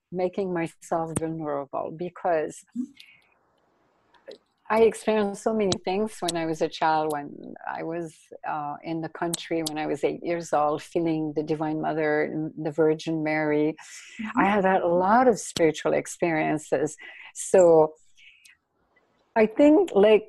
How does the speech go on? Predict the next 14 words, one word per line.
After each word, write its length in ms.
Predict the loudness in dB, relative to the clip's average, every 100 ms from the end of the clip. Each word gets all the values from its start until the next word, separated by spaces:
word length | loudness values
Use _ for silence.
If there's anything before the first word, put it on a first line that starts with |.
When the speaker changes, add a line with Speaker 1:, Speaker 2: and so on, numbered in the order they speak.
| -6 0
Speaker 1:
within 480 | 4 4 6 6 6
our 220 | 6 6
own 320 | 6 6 6
being, 420 | 4 6 4 4 4
we 120 | 4
need 400 | 2 2 0 -4 -4 2
to 420 | 4 4 2 0
be 140 | 0 2 2
able 500 | 2 2 4 2 0 -6 -6
to 500 | -2 0 0 -2 -6 _ _ _ _ _ _ _ _ _ _ _ _ _ _
learn 1120 | 2 4 2 2 2 4 4 2 0 -4 -8 -16 _ _ -6
to 160 | -4
be 360 | -2 0 2 4
open, 760 | 2 2 -2 -4 -4 -4 -8